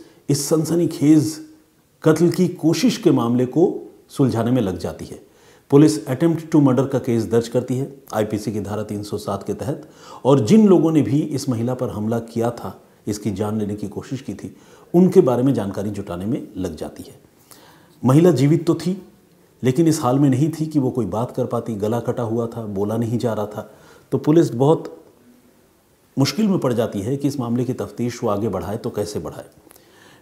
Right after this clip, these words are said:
लेकिन जो मुश्किलों से हार मान जाए, वो फिर इंसान ही क्या, यहाँ तो पूरा का पूरा महकमा है, पुलिस महकमा। पुलिस महकमे ने इस मामले को चैलेंज के तौर पर लिया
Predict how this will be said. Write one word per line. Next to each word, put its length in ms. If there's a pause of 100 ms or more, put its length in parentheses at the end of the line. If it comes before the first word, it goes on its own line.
लेकिन 540 (1500)
जो 120
मुश्किलों 380
से 140
हार 240
मान 200
जाए, 140
वो 180
फिर 340 (420)
इंसान 400
ही 100
क्या, 200 (280)
यहाँ 220
तो 180
पूरा 300
का 120
पूरा 240
महकमा 440
है, 60
पुलिस 340
महकमा। 360 (420)
पुलिस 260
महकमे 380
ने 320
इस 160
मामले 260
को 120
चैलेंज 340
के 100
तौर 200
पर 200
लिया 200